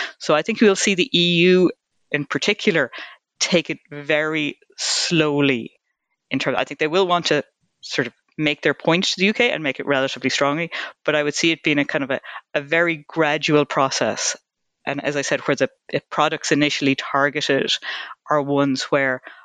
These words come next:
either E U consumers and businesses can find relatively easily available substitutes,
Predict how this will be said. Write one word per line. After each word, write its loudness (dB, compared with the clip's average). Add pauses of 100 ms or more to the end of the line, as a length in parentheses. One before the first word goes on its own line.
(280)
either -2
E 2
U 2
consumers 0
and -2
businesses 0
can -2
find 0 (320)
relatively 0
easily 4
available 0
substitutes, 0